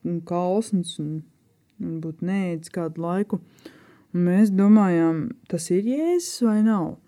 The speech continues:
Un ja tas ir Jēzus, tad, ā, varbūt viņš var man nokristīt. Nu, viņi bija citādi, un tas man ļoti vilināja. Un es, es piedzīvoju bezgalīgu mīlestību un pieķeršanos, un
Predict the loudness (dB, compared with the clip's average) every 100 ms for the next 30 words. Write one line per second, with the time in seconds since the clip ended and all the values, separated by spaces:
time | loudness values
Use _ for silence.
0 | _ _ _ _ _ -4 0 0 0 -6
1 | 0 0 0 0 0 0 2 0 0 -8
2 | -14 _ _ _ _ _ _ _ _ _
3 | _ _ _ _ _ _ _ _ _ -6
4 | -6 -6 -4 -4 -6 -8 -8 -12 -14 -20
5 | _ _ _ _ _ _ -2 0 -2 -4
6 | -6 0 0 2 2 6 6 4 -10 -8
7 | -8 -8 _ _ _ _ _ _ _ _
8 | 4 6 6 6 2 0 2 -2 -2 -2
9 | -4 -4 -2 0 2 0 -2 -2 -4 -2
10 | -2 -4 -8 -6 -6 -8 -8 -12 -12 -14
11 | _ -8 2 2 4 2 2 2 0 0
12 | -2 -4 -4 -4 -4 -6 -6 -6 -4 -4
13 | -2 -2 -4 -10 -8 -6 -6 -10 -8